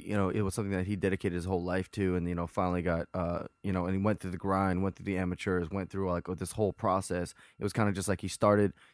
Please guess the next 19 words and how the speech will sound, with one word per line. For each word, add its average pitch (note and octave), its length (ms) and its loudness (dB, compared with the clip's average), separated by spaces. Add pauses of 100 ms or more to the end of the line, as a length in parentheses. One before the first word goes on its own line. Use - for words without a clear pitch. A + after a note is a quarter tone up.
he G#2 80 -6
started F#2 220 0
competing, G2 500 0
he G#2 60 -4
started F#2 180 -2
whooping F2 280 -2
ass, F#2 220 0
he - 80 -16
kept - 220 -2
whooping F#2+ 240 -2
ass, F#2 240 0
and E2+ 100 -6
now F2+ 140 2
he's D#2+ 100 -4
a C#2+ 40 -14
champ. G2 300 -2
So F#2 140 -2
it's F2+ 120 -4
like, F2 180 0